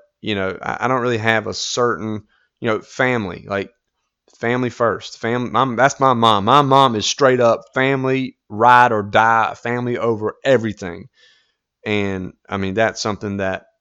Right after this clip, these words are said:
I guess also people today don't really, uh, prioritize. Um, I see it on a daily basis, given in my line of work with apartment stuff. I see kids and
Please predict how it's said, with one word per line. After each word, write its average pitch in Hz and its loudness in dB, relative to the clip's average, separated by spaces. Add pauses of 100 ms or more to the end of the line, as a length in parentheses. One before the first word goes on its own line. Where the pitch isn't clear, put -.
(1080)
I - -12
guess 101 -6
also 101 -4
people 95 -10
today 92 -8 (140)
don't 92 -8
really, 92 -8 (1500)
uh, 101 -2
prioritize. 101 -4 (200)
Um, 90 -12 (580)
I 175 4
see 143 0
it 120 -2
on 120 -2
a 110 0
daily 107 2
basis, 101 -4 (120)
given 107 -2
in 95 -4
my 98 0
line 95 -4
of 98 -6
work 101 -2
with 95 -12
apartment 98 -2
stuff. - -6
I 101 -2
see 98 -8
kids 104 -6
and 92 -10